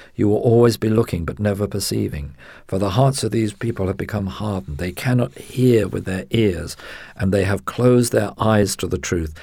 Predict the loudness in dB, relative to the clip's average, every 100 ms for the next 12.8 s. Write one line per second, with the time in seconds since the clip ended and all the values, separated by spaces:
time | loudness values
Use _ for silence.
0 | -10 -6 0 2 4 2 0 -2 -4 -2
1 | 0 0 0 -2 0 0 0 -2 -4 0
2 | 2 4 2 0 0 0 2 2 0 2
3 | 4 4 2 0 -2 0 0 0 -4 -4
4 | -4 -2 -2 0 2 2 0 -2 -2 -4
5 | -6 -10 -14 -14 -20 -20 -4 0 4 4
6 | 2 -2 -2 0 0 0 0 0 -2 -4
7 | -2 -2 -2 -8 -8 -6 -6 -6 -8 -4
8 | -4 -4 -12 -16 -18 -20 -20 -20 -20 -20
9 | -20 -20 -10 -4 -4 0 0 0 -10 -16
10 | -2 0 0 -4 -2 2 4 2 0 -6
11 | -10 -8 -4 -2 -4 -10 -20 -20 -20 -20
12 | -6 -4 -2 -6 -8 -8 -6 -6